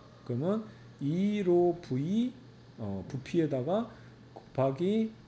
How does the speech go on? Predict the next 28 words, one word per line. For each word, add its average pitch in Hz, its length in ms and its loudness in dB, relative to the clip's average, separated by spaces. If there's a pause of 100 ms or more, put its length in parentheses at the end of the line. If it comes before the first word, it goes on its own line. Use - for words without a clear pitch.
(180)
T분의 202 580 0
속력 180 360 -2
V를 151 280 2
곱하는 131 380 -2
게 123 60 0
이게 110 140 -4
합력이에요. 110 540 -6 (680)
그러면 208 520 4
이 160 240 0
장력을 156 460 0
구하려면 147 640 0 (160)
중력에서 180 1040 2 (680)
이, 143 240 2
쉽게 143 220 -2
말하면 156 200 0
장력을 165 540 0
뺀 170 220 0
게 190 280 2 (140)
요 135 100 2
녀석, 170 300 2
실제로 190 400 0
받는 139 320 2
요 131 80 2
녀석이 151 380 0
돼야 101 180 -2
되니까, 95 580 -6 (1000)
이해 147 160 0
가죠? 160 360 0